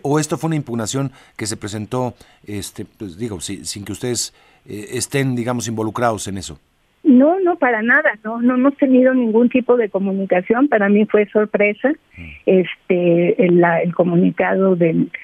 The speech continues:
Speaker 2: del secretario o, o general de, de Morena, y luego la declaración de la propia candidata, a quien respeto, por supuesto, y este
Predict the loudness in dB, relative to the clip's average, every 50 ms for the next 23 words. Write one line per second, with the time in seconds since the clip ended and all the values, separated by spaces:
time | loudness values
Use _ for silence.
0 | -16 -20 -20 -20 -14 _ -2 0 2 2 2 2 0 0 0 0 0 0 0 0
1 | 0 0 0 2 2 2 2 2 2 0 -2 -6 -6 -8 -6 -4 -4 -2 -2 -2
2 | -4 -2 -2 -2 0 0 -2 -2 -2 0 2 2 2 2 2 0 0 2 2 2
3 | 2 0 0 0 0 0 2 2 2 4 4 4 4 4 4 4 4 4 2 0
4 | -2 -6 _ _ -20 -20 -2 0 2 4 4 4 4 4 4 4 4 2 2 0
5 | 0 2 0 2 2 2 0 0 0 0 2 4 4 4 4 2 0 0 0 2
6 | 2 2 2 2 2 2 2 2 0 -4 -4 -2 0 0 2 2 2 2 2 0
7 | 0 0 0 0 0 0 -2 -4 -4 -2 -2 0 2 2 2 2 2 0 0 0
8 | _ 0 0 0 0 -2 -2 0 -4 -6 -4 -4 -6 0 2 2 2 2 2 _
9 | -2 -2 -2 -6 _ -20 -20 -20 -18 -18 -18 -18 -20 -6 0 2 4 4 6 4
10 | 4 2 0 -4 -14 _ 0 0 2 4 4 2 2